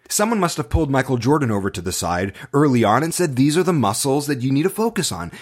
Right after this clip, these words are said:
These are the things that are gonna help separate you, aside from all of the plays that you're gonna learn, aside from all of the team exercises that they're gonna ask you to do.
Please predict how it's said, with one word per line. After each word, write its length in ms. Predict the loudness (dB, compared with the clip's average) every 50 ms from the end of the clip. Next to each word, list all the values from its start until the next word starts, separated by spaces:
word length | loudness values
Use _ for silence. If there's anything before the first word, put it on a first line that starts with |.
| -12 -4
These 180 | -4 0 0 0
are 40 |
the 100 | 0 0
things 400 | -2 -2 -4 -2 -2 0 0 0
that 120 | 0 0 0
are 80 | 0
gonna 140 | -2 -2 -4
help 340 | -4 -2 -2 -2 -2 -2 -2
separate 640 | -2 -2 0 2 2 2 2 2 2 2 2 0 0
you, 180 | 0 -2 -2 -2 -4 -10 -12 -8
aside 500 | -6 -4 -2 0 0 2 2 2 2 2
from 160 | 0 0 2
all 140 | 2 2 2
of 80 | 2 0
the 80 | 0
plays 380 | -4 -4 -4 -2 -2 0 0 -2
that 100 | -4 -4
you're 140 | -4 -4 -4
gonna 200 | -2 -4 -4 -4
learn, 280 | -2 -2 -2 -4 -4 -6 -8 -6 -4
aside 340 | -2 0 2 2 2 2
from 140 | 2 0 2
all 160 | 2 2 2
of 100 | 2 0
the 80 | -2 -4
team 380 | -4 -4 -4 0 0 0 0 0
exercises 720 | -2 -4 -4 -2 -4 -4 0 0 2 2 2 2 0 -2 0
that 140 | -2 -2 0
they're 160 | 2 2 2
gonna 160 | 2 2 0
ask 340 | 0 0 -2 -2 -2 -4 -4
you 100 | -4 -2
to 100 | -2 -2
do. 260 | -2 0 0 -2 -2